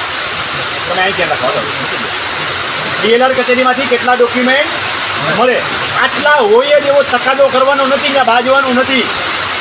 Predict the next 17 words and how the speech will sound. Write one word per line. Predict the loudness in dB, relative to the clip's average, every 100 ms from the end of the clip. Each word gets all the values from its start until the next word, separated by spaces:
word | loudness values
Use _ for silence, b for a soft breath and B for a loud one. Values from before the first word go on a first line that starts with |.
| -2
આમાંથી | 0 2 0
હોય | 2 4 4
એટલા | 2 2 4 4 0 -4 -4 -4 -4 -4 -2
આપે. | 0 2 2 0 -4 -2
હા? | 0 0 -2 0 0 -2 -2 -4 0
જરૂર | 2 4
નથી | 4 2
કે | 2
બધા | 2
ડોક્યુમેન્ટ | 2 2 2 2 4
હોય. | 4 2 -2 -4 -4 -4 -4 -4 -4 -4 -4 -4 -4 -4 -4 -4 -2 0
સર્વે | 2 2 4 4
ભવનમાંથી | 4 2 0 0
મળતા | 0 2 2
ડોક્યુમેન્ટ | 2 2 2 0 0
અહીંયા | 2
આવી. | 2 0